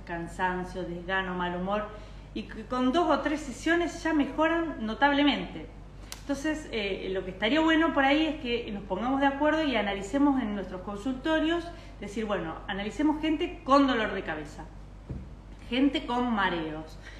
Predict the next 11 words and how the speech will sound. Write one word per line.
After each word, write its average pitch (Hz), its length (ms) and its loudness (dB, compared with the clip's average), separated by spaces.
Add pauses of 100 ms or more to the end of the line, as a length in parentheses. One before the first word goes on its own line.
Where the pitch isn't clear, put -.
(160)
y 220 100 -2
así 247 260 2
vamos 311 460 6
haciendo 254 460 2
muchos 269 340 4
más 247 240 2
estudios, 240 560 -2
eh, 190 120 -8
científicos 214 680 -6
entre 185 280 -6
todos. 165 420 -8